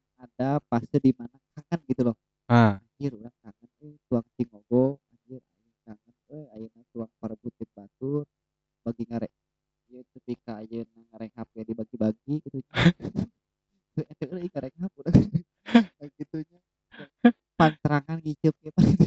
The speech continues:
Speaker 1: <laughs> Karena setikali ngiceup, Anda sudah kehabisan tiga huap. <laughs>
Speaker 2: Nah, makanya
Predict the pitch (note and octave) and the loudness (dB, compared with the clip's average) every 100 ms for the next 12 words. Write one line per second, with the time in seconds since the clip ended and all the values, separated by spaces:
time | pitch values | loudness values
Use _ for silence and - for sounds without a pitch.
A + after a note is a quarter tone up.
0 | G3 - B3 A3 - _ B3+ A3 - D#3+ | 2 4 6 6 2 _ -6 -6 -6 -2
1 | D3+ - D#3+ D#3 D#3 D#3 G3 - A3+ A3+ | 2 2 0 2 0 0 -12 2 6 8
2 | A#3+ - _ _ _ - F3 F#3+ _ G3+ | 8 4 _ _ _ -8 -8 -8 _ 4
3 | - F#3+ F#3 G3 - F3+ E3+ F#3+ F#3 - | 4 4 4 2 4 4 4 2 0 -4
4 | G#3+ - F#3+ G#3 A3 E3 E3+ - A3 - | -8 0 2 4 4 6 6 6 -2 0
5 | - _ _ - A#2 A2 A2 G#2+ C#3+ | -6 _ _ 4 4 6 2 2 0